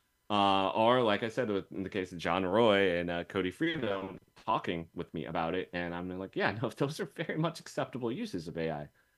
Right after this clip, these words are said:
Uh, you're not really cutting out anybody or an artist using A I to,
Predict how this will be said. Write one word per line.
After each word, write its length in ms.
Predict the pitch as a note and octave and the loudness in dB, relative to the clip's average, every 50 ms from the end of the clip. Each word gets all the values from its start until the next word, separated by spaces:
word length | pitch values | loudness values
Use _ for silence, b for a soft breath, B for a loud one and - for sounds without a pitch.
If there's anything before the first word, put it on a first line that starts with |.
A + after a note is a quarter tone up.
| _ _ - | _ _ -8
Uh, 220 | - F#2 F#2 F2+ F2+ | -6 -4 -2 -2 -2
you're 180 | F#2 G2 A2+ B2+ | -2 0 0 2
not 320 | C#3 C#3+ C#3+ C#3 - - - | 2 2 2 0 -2 -6 -6
really 280 | A#2 C3+ E3 F#3 E3+ D3 | -2 0 0 2 0 0
cutting 300 | - - C3 B2 A2+ A#2 | 0 0 0 2 2 4
out 140 | A2+ G#2+ G#2+ | 4 4 4
anybody 420 | G#2+ G#2+ G2+ F#2 G2 G2 G#2 G#2+ | 2 2 2 2 2 2 2 2
or 140 | G#2 G2+ G2+ | 2 0 0
an 80 | G2+ - - | 0 0 0
artist 380 | G#2 B2 C#3 C3 A2 - - | 2 2 4 2 0 0 -2
using 360 | A2 A2 G2+ G2 G2 F#2+ F#2 - - - _ _ _ _ _ - | -2 0 0 0 -2 -2 -4 -6 -12 -20 _ _ _ _ _ 2
A 140 | G2 G2 F#2 | 2 4 4
I 240 | F2+ F2+ F2+ F2+ - | 4 2 0 -2 -4
to, 440 | - - A2 G#2 G2 F#2+ F#2 F2+ | -4 0 0 2 2 2 0 -2